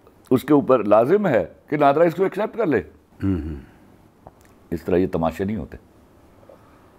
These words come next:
Speaker 2: नहीं, अ,
Speaker 1: तो
Speaker 2: जैसे
Speaker 1: ये ख्वाजा सराओं के साथ ज्यादती,
Speaker 2: ख्वाजा
Speaker 1: उनके
Speaker 2: स-
Speaker 1: बजाय इसके कि हम उनके हुकूक की बात करते, उनकी,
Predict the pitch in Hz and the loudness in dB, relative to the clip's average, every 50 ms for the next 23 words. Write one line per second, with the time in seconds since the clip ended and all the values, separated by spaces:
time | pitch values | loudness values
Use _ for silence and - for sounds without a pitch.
0 | _ _ _ _ - - - - - - - - - - - - - 147 175 180 | _ _ _ _ -20 -20 -20 -20 -20 -20 -20 -20 -20 -20 -10 -2 0 2 2 2
1 | - - - - - - - - - 120 135 139 135 135 - - 117 147 170 202 | 0 -4 -8 -12 -16 -20 -16 -4 0 2 4 6 4 4 2 4 6 8 8 8
2 | 220 160 - 160 165 190 185 170 175 180 180 160 123 107 95 85 76 65 73 71 | 8 6 4 2 2 0 -2 -2 -2 -2 -2 -2 -6 -6 -6 -6 -6 -4 -6 -8
3 | 71 - - 131 - - 170 160 160 185 180 185 190 - - 156 175 185 180 185 | -6 -6 -8 -8 -6 -6 -4 2 2 2 4 4 4 4 4 4 4 2 -2 -6
4 | 190 170 180 170 160 156 151 151 - 151 139 120 120 - - 143 139 - - 143 | -6 -4 -4 -4 -4 -4 -8 -6 -4 -4 -4 -4 -6 -6 -6 -6 -6 -4 -6 0
5 | 127 127 127 127 - - 117 110 - - 117 113 107 - _ - - - - - | 2 2 2 2 -2 -6 -12 -12 -10 -10 -10 -10 -10 -16 _ -20 -20 -20 -20 -20
6 | - - - - - - _ - 117 123 120 123 131 135 131 131 123 98 - | -20 -20 -20 -20 -20 -10 _ -2 -2 -2 0 0 2 2 4 2 2 0 -4